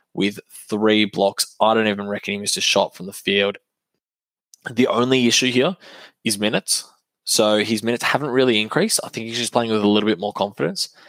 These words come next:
And he is obviously, he's trusted a little bit more. But having said that,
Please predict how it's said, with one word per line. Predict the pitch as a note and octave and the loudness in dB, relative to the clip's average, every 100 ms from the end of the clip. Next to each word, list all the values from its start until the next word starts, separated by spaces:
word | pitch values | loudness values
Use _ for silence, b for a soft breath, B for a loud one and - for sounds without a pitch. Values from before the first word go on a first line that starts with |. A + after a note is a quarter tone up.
| b b _ _ | b b _ _
And | A2+ A2 G#2 G#2+ G2+ - _ _ _ _ _ _ _ _ _ _ - | 0 2 2 0 -8 -10 _ _ _ _ _ _ _ _ _ _ -14
he | A#2 A#2+ A2+ A2+ | 0 2 2 0
is | A2+ - | -2 -2
obviously, | A2 A2+ - G#2 G2+ - - | -2 0 0 0 -2 -8 -10
he's | A2+ | -4
trusted | - C3 B2 - A#2 | 0 0 0 2 2
a | |
little | A2+ A2+ | 2 2
bit | A2+ G#2+ | 0 0
more. | G#2+ E3+ B B B B B _ _ _ | -2 -4 B B B B B _ _ _
But | - A2+ | 0 2
having | A2+ A2 G#2+ | 2 0 0
said | - A2 G#2 | 2 2 2
that, | A#2+ C3 - - - | 0 0 -2 -4 -4